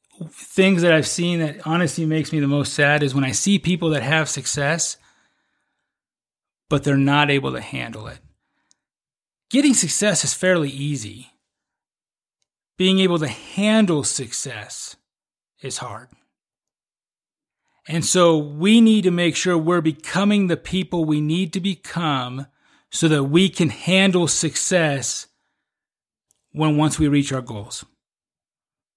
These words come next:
Think about that. Hopefully this was helping you guys out. And think about what it is in your days that you guys can do to help change and help accomplish those goals that you have and reach your whys.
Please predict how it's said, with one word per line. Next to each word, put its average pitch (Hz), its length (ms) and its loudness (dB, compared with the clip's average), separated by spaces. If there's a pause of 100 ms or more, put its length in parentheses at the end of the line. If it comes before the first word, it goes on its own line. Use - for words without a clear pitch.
(1160)
Think 233 180 6
about 233 320 4
that. 208 180 2
Hopefully 240 420 4
this 226 200 2
was 165 140 -4
helping 214 320 0
you 202 100 -2
guys 190 300 2
out. 185 320 0 (1500)
And 165 160 -6
think 233 300 0
about 214 220 0
what 196 140 2
it 196 120 4
is 175 160 0
in 175 40 -2
your 208 140 2
days 190 200 4
that 170 100 -4
you 185 80 -2
guys 180 240 0
can 180 100 -2
do 170 140 0
to 196 80 2
help 170 460 0
change 185 580 -2
and 156 100 -6
help 175 380 0
accomplish 208 480 0
those 185 160 2
goals 180 240 0
that 170 100 -4
you 160 120 -4
have 160 200 -6
and 151 300 -4
reach 170 280 -2
your 170 120 -2
whys. 143 460 -6